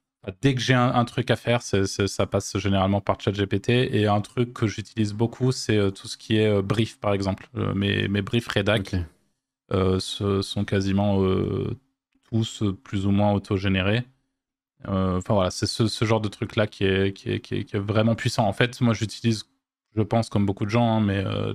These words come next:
Speaker 1: chat G P T comme un, un espèce de mode turbo sur, sur tout ce que je fais. Et je pense que c'est un peu comme ça qu'il faut utiliser l'I A. Je pense que l'erreur, justement, c'est de trop, euh, en tout cas quand on est sur un, sur, sur un business long terme, et cetera,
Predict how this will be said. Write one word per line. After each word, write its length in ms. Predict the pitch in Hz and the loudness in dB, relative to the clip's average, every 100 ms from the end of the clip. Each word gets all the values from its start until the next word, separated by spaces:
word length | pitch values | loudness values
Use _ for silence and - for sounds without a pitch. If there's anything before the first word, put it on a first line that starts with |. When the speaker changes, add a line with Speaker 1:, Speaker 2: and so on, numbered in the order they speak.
| - | -2
Speaker 1:
chat 120 | 107 | -2
G 120 | - | 0
P 180 | 101 107 | 0 0
T 160 | 120 120 | -2 -2
comme 200 | 110 98 | 0 2
un, 360 | 98 98 101 - _ _ _ _ - | 2 2 -2 -6 _ _ _ _ -4
un 120 | 101 101 | 0 2
espèce 400 | - - 107 101 | 0 0 0 0
de 100 | 104 | 2
mode 280 | 110 117 - | 4 2 -2
turbo 560 | - 110 104 113 117 | -2 0 2 2 2
sur, 300 | - 104 101 | 0 -2 -2
sur 160 | - 107 | -2 -6
tout 100 | - | -6
ce 80 | 107 | -4
que 100 | 120 | -4
je 120 | - | -2
fais. 160 | 127 110 | 2 2
Et 40 | |
je 60 | - | 0
pense 180 | 120 | -4
que 80 | - | -2
c'est 140 | - 120 | 0 0
un 60 | |
peu 120 | - | 2
comme 140 | 123 113 | 2 2
ça 160 | - | 2
qu'il 80 | 120 | 0
faut 80 | 120 | 0
utiliser 380 | 101 110 101 104 | 0 0 0 2
l'I 100 | 107 | 2
A. 140 | 107 - _ _ _ | 2 -4 _ _ _
Je 60 | |
pense 180 | 135 131 | -4 0
que 80 | 123 | 2
l'erreur, 460 | 117 117 120 131 | 4 4 4 2
justement, 440 | 110 104 - 110 120 | 2 -2 0 2 2
c'est 180 | - 98 | 0 0
de 100 | 95 | 0
trop, 560 | - - 123 120 117 | -2 -6 2 4 4
euh, 280 | 104 98 98 95 98 104 _ - _ | 4 4 2 2 0 -6 _ -20 _
en 140 | - 120 | 0 0
tout 120 | 127 | 2
cas 160 | 131 | 2
quand 240 | 123 117 - | 2 0 2
on 120 | 110 | 2
est 60 | 110 | 2
sur 260 | - 104 | 0 0
un, 220 | 104 104 101 | 2 2 0
sur, 320 | - 107 101 | 0 0 0
sur 160 | - 104 | 0 0
un 80 | |
business 500 | 101 101 110 113 110 | 0 0 2 2 2
long 160 | 113 117 | 0 0
terme, 360 | - 120 117 107 | 2 2 2 0
et 60 | |
cetera, 540 | - 101 110 110 117 | -2 -4 0 0 0